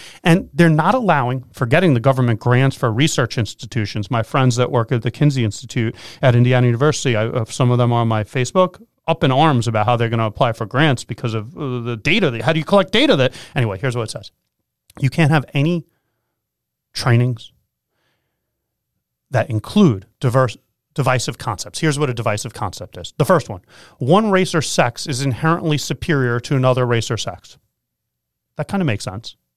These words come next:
Like, I don't think we should be doing that. Now, if the scientific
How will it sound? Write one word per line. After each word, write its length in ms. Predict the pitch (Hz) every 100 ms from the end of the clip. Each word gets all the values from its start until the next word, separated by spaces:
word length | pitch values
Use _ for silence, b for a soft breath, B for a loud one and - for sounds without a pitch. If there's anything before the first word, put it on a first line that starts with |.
| _ 120
Like, 180 | 117 B B B
I 100 | 127
don't 120 | 160
think 160 | 147 127
we 120 | 123
should 280 | - 113 104
be 320 | 107 98 135 -
doing 280 | 135 110 104
that. 180 | 104 -
Now, 260 | 143 127 B B B B
if 160 | 190 -
the 60 |
scientific 420 | 147 185 151 160